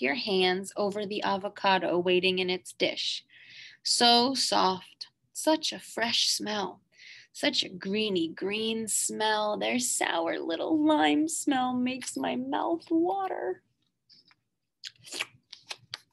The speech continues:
The lime peel is soft and juicy juice comes out.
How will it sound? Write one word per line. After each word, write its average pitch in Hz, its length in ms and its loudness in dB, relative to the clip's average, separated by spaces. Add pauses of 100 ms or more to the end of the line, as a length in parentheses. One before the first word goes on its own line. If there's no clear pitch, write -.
(2000)
The 202 100 0
lime 208 360 4
peel 240 300 2
is 240 260 0
soft 170 840 4
and 190 280 2
juicy 185 640 6
juice 180 380 2
comes 196 360 2
out. - 320 0